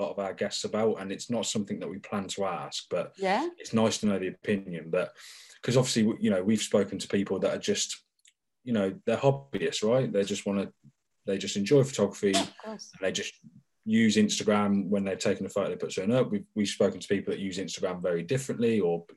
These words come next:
Speaker 1: other social media outlets.
Speaker 2: Mm-hmm.
Speaker 1: And then we've spoken to people that run businesses, and they, they have to kind of keep up with the latest trends. But do you use it in any way? Do you feel the pressure of the, the kind of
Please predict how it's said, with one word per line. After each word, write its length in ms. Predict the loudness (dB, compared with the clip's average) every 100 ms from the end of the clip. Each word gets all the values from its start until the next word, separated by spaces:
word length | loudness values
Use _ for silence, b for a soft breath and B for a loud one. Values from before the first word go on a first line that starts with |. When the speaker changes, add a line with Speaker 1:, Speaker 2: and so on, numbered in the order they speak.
| -20 -6
Speaker 1:
other 180 | -2 -2
social 360 | 0 0 2 2
media 220 | 4 2
outlets. 560 | 2 0 -2 -2 -6 -6
Speaker 2:
Mm-hmm. 300 | -4 -4 -4 0
Speaker 1:
And 100 | 2
then 80 | 2
we've 120 | -2
spoken 360 | 0 0 0
to 100 | -4 -2
people 280 | -4 -2
that 140 | -4 -4
run 180 | -6 0
businesses, 600 | 0 2 0 2 2 2
and 160 | -2
they, 280 | -2 -2 -4 -2
they 160 | -2
have 260 | -2 -4 -6
to 80 | -10
kind 200 | -8 -8
of 60 |
keep 280 | -4 -4 -2
up 160 | -4 -4
with 140 | -8
the 100 | -4
latest 300 | -2 -2 -4
trends. 500 | -2 0 0 0 -4 -10 B B B B B B _ _ 4
But 160 | 4 6
do 100 | 4
you 160 | 8
use 260 | 8 8 8
it 100 | 6
in 80 | 6
any 180 | 6 8
way? 220 | 8 8
Do 100 | 6
you 60 |
feel 180 | 6 6
the 100 | 6
pressure 520 | 2 0 0 4 6
of 240 | 6 4 2
the, 180 | 0 0
the 140 | -4
kind 240 | -4 -4
of 100 | -4